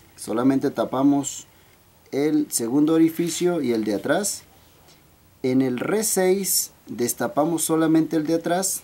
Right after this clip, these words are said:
dejamos tapado el segundo de enfrente. El mi seis,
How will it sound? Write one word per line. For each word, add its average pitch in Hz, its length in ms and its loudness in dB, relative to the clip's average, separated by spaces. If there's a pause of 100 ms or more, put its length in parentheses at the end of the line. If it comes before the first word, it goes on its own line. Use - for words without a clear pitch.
(100)
dejamos 120 520 -2
tapado 120 420 -4
el 135 80 -2
segundo 147 460 2
de 156 60 0
enfrente. 156 540 -2 (680)
El 113 200 -4
mi 160 160 6
seis, 180 540 0